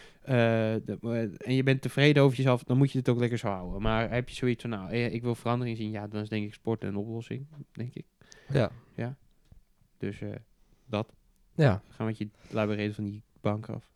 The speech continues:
Speaker 2: <laughs> Met je dikke hol.
Speaker 1: Dikzak, nee.
Speaker 2: Ja, nee, maar ja, ik
Speaker 1: Maar,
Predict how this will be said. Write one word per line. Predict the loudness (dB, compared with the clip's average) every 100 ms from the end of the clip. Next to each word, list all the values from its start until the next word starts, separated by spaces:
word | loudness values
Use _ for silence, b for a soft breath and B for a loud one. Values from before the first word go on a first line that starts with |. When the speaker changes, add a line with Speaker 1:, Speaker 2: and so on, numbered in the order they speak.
| _ 6
Speaker 2:
<laughs> | 8 8 6 6
Met | 6 6
je | -2
dikke | -4 -2 0
hol. | -2 -2
Speaker 1:
Dikzak, | -4 -2 -4 -4 -2
nee. | 0 4
Speaker 2:
Ja, | 4 8
nee, | 10 12
maar | 12
ja, | 10 8
ik |
Speaker 1:
Maar, | 6